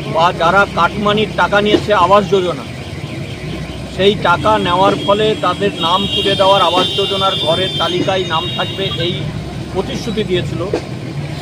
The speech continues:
এবং সেইভাবে গোটা গ্রামের মানুষের কাছে টাকা কালেক্ট করেছিল। সেই টাকা ফেরত চাইতে এসেছিল, যখন দেখেছে তার ঘরের তালিকায় নাম নেই আবাস যোজনায়, তখন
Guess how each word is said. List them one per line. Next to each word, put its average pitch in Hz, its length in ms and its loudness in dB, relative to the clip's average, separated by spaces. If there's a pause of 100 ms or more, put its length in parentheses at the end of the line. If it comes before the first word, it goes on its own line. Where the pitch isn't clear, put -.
(220)
এবং 208 160 2 (100)
সেইভাবে 208 380 4 (100)
গোটা 202 280 2 (120)
গ্রামের 202 340 2
মানুষের 202 380 0
কাছে 226 220 2 (120)
টাকা 214 220 2 (720)
কালেক্ট 202 360 2
করেছিল। - 340 -6 (1900)
সেই 220 220 4 (120)
টাকা 196 220 2 (160)
ফেরত 226 280 2
চাইতে 233 260 2
এসেছিল, 226 220 -2 (140)
যখন 226 200 2 (120)
দেখেছে 208 300 0
তার 208 200 0 (120)
ঘরের 196 340 4
তালিকায় 185 460 0
নাম 175 260 2
নেই 160 220 -2
আবাস 160 260 0
যোজনায়, 151 440 -4 (1000)
তখন 170 280 2